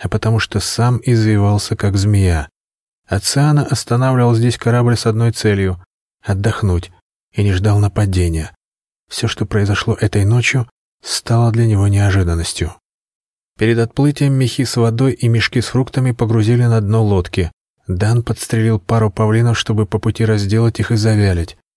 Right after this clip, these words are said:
Позавтракали тем, что предусмотрительно взял с собой капитан. Сушеным мясом и сухарями, которые заели бананами и запили вином. Верн и Дан расположились вдоль бортов за веслами и принялись ощипывать птичьи тушки.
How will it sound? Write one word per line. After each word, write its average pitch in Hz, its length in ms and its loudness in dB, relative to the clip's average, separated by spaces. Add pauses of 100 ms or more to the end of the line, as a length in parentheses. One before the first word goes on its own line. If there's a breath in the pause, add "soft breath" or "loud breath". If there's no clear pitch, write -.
(240)
Позавтракали 123 720 0
тем, 127 240 -2
что - 200 -2
предусмотрительно 113 920 0
взял 110 280 2
с - 60 -6
собой 101 320 0
капитан. 87 560 -4 (420)
Сушеным 113 460 0
мясом 113 420 0
и 107 40 0
сухарями, 110 520 0
которые 107 400 0
заели 107 320 2
бананами 104 600 2
и 101 40 2
запили 101 360 0
вином. 92 460 0 (540)
Верн 120 520 2
и 123 100 0
Дан 123 280 2
расположились 110 600 0
вдоль 104 280 0
бортов 107 440 0
за 101 160 2
веслами 117 400 0
и 113 160 -2
принялись 110 420 0
ощипывать 110 560 -2
птичьи - 400 -4
тушки. 85 520 -4